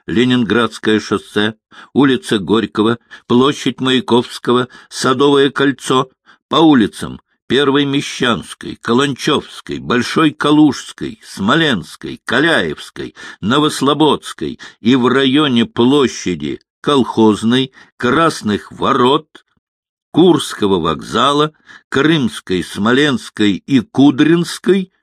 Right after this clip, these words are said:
будет ограничено. Граждане обязаны соблюдать установленный милицией порядок и не допускать каких-либо выходок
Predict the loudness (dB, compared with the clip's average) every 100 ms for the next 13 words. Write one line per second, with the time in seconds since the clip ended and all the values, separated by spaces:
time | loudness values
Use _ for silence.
0 | _ _ _ _ -6 0 2 0 -4 -6
1 | -4 -2 0 0 0 -2 -6 -14 -16 _
2 | _ -20 -18 -18 -8 -2 0 2 0 -2
3 | -4 -2 -4 -4 -2 0 0 0 0 0
4 | 0 2 2 2 0 -2 -4 -2 -2 2
5 | 2 2 0 -2 -2 0 2 0 -2 -2
6 | 2 2 2 0 0 2 0 -2 -4 -8
7 | -2 -2 0 0 -2 0 -4 0 -2 -4
8 | -4 -2 -2 -2 -4 -2 -4 -4 -2 0
9 | 0 0 0 -2 -2 2 2 2 0 2
10 | 2 0 -4